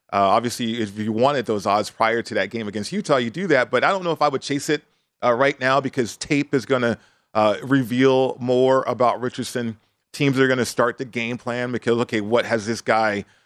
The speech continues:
uh, turned into at quarterback, and does Florida have enough around him, uh, to support that too? So,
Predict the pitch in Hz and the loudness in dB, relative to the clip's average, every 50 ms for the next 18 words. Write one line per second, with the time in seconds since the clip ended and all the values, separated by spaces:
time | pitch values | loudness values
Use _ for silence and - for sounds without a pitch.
0 | _ - 107 104 101 - - 131 123 120 117 120 120 110 - 120 117 - - - | _ -2 -2 -2 -2 0 -2 -2 0 0 0 0 0 0 -2 0 0 0 0 -2
1 | - 127 127 123 110 104 113 107 110 110 - 113 113 110 104 - - - 135 127 | -4 -2 0 0 0 2 2 2 0 0 0 -2 -2 -2 -2 -4 -4 -2 2 2
2 | 123 120 113 104 117 117 104 107 107 110 120 117 - 107 95 107 120 127 135 127 | 4 4 4 2 2 0 0 0 -2 -2 -4 -2 -2 -2 0 0 0 0 0 0
3 | 117 110 107 104 98 - _ _ _ _ _ _ 107 110 104 117 113 - - 110 | 0 0 0 0 -2 -4 _ _ _ _ _ _ 0 0 0 0 -2 -2 -4 -4
4 | - _ 139 139 147 - - 113 104 95 - - 151 131 104 - - 131 113 104 | -4 _ 2 2 2 2 2 0 0 -2 -2 -4 -4 -4 -4 -2 0 0 0 0